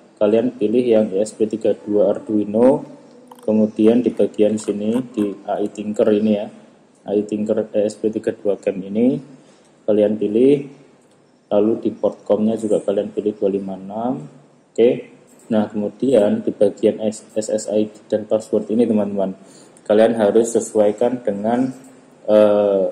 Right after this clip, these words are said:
router kalian gitu ya, atau, eh, hotspot H P kalian jika kalian ingin menggunakan H P gitu ya. Tapi kalau ingin menggunakan wifi router, kalian harus, eh, sesuaikan dengan wifi router kalian. Oke, nah bagian sini gitu ya, teman-teman ya.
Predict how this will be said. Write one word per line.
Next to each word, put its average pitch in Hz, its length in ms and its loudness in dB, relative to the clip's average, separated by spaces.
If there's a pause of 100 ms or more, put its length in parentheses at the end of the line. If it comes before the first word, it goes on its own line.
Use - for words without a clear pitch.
(140)
router 110 320 2
kalian 107 480 2
gitu 101 240 0
ya, 92 160 0
atau, 104 400 0 (640)
eh, 107 160 4
hotspot - 560 0
H 98 160 2
P 95 160 -2
kalian 95 720 0 (240)
jika 98 240 -2
kalian 98 320 -2
ingin 107 160 -2
menggunakan 95 400 -2
H 90 160 -10
P 98 320 2
gitu 92 220 -4
ya. - 40 -10 (400)
Tapi 110 220 2
kalau 110 240 6
ingin 110 180 0
menggunakan 98 540 -4
wifi 101 560 2
router, 107 640 0
kalian 107 320 -2
harus, 113 560 -4
eh, 101 160 -4
sesuaikan 101 580 -2
dengan 110 320 -4 (560)
wifi 98 340 0
router - 240 -6
kalian. 87 560 -8
Oke, 120 320 0
nah 95 140 -4
bagian 90 320 -8
sini 87 480 -16
gitu 113 180 2
ya, 90 80 4
teman-teman 104 400 -4
ya. 95 140 -6